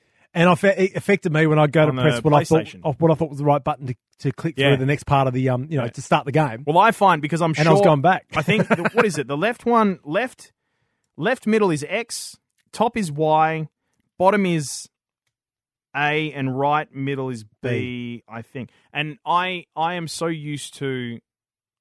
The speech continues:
Speaker 2: holding down the B button while jumping with A,
Speaker 1: Oh, yeah.
Speaker 2: if that makes sense.
Speaker 1: Yeah.
Speaker 2: So for a long time there, I had to figure that out. Anyway.
Speaker 1: Yeah.
Speaker 2: Um, so E A, I'll continue on with this.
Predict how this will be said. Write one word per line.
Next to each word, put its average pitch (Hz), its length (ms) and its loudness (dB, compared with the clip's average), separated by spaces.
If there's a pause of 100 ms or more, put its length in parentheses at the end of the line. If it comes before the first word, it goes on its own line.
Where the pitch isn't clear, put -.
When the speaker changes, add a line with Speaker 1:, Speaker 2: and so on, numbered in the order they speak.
Speaker 2:
holding 139 400 -8
down 131 240 -6
the 117 60 -10
B 131 200 -8
button 123 380 -8
while 117 200 -6
jumping 120 420 -10
with 113 120 -8
A, 214 320 -10 (280)
Speaker 1:
Oh, 113 140 -8
yeah. 98 180 -16 (220)
Speaker 2:
if 135 100 -10
that 139 160 -2
makes 131 240 -8
sense. 226 320 -10
Speaker 1:
Yeah. 117 140 -10 (140)
Speaker 2:
So 151 640 0 (320)
for 147 160 -4
a 135 80 0
long 156 200 -2
time 151 260 -4
there, 127 160 -6
I 120 120 -6
had 123 220 -10
to 117 360 -10 (220)
figure 117 300 -14
that 113 140 -10
out. 120 240 -10
Anyway. 165 260 -6
Speaker 1:
Yeah. 151 200 0 (480)
Speaker 2:
Um, 180 380 2 (240)
so 185 320 0
E 202 140 0
A, 151 160 0
I'll 165 180 2
continue 185 480 -2
on 156 160 2
with 139 100 -2
this. 127 260 -10